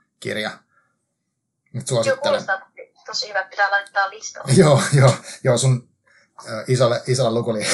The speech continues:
Speaker 1: <laughs> voin kuvitella, että lukulista on iso, jos on kaksisataa kirjaa vuoden. <laughs> Joo. Joo, ja sit, joo, mulla tuli mieleen myös se,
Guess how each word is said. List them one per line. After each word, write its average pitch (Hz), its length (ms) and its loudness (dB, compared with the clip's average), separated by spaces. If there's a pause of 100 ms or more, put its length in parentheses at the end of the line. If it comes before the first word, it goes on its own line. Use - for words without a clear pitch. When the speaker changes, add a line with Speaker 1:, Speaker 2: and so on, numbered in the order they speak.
(120)
Speaker 1:
<laughs> 160 200 4
voin 160 120 6
kuvitella, 139 300 6
että 139 260 2
lukulista - 380 6
on 151 100 8
iso, 156 160 8
jos 131 180 8
on 143 80 4
kaksisataa 139 340 4
kirjaa 135 260 0
vuoden. 135 220 4 (800)
<laughs> - 640 0
Joo. 123 340 2 (1400)
Joo, 143 160 6
ja 131 60 8
sit, 135 260 0
joo, 160 180 6
mulla 147 120 4
tuli 156 140 4
mieleen 151 280 4
myös 147 260 0
se, 135 240 0